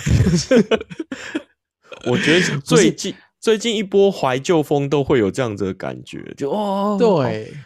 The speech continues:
Speaker 1: 然后买了之后，
Speaker 2: 就是说，
Speaker 1: 哎，嗯。
Speaker 2: 哎，我都看过，呃，没有那么好看，呃，对。
Speaker 1: 对。
Speaker 2: 就是这样，然后其实就是你看了会觉得很累，因为其实八零年代、九零年代的电影真的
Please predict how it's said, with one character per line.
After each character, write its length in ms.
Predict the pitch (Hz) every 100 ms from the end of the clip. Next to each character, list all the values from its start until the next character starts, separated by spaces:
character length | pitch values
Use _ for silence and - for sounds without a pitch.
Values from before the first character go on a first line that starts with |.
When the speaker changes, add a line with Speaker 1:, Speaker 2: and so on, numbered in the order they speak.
| -
Speaker 1:
然 120 | 220
后 20 |
买 260 | 226 175 147
了 40 |
之 60 | 165
后， 80 | -
Speaker 2:
就 60 |
是 160 | 233 214
说， 400 | 208 214 214 -
Speaker 1:
哎， 60 | -
嗯。 240 | 98 139 131 107
Speaker 2:
哎， 320 | 143 123 127 131
我 120 | 123
都 140 | 160
看 240 | 156 160 143
过， 300 | 143 123 120
呃， 420 | 117 110 110 107
没 140 | 120
有 100 | 131
那 100 | 120
么 80 | 120
好 120 | 104
看， 280 | 101 113 104
呃， 360 | 117 107 104 101
对。 120 | 110
Speaker 1:
对。 460 | 147 110 64 71 175 _ _ _
Speaker 2:
就 140 | - 127
是 100 | 113
这 80 | 120
样， 120 | 113
然 100 | 131
后 60 |
其 180 | 147 131
实 80 | 131
就 100 | 143
是 60 | 143
你 100 | 123
看 240 | 123 127
了 80 | 120
会 100 | 117
觉 100 | 113
得 100 | 107
很 200 | 104 104
累， 180 | 107 110
因 80 | 131
为 160 | 131 123 _ _ -
其 160 | -
实 140 | 127 135
八 220 | 143 135
零 140 | 131
年 140 | 120 113
代、 140 | 131
九 140 | 120
零 160 | 107 107
年 120 | 110
代 60 | 113
的 60 |
电 140 | - 110
影 100 | 101
真 160 | 120 117
的 180 | 113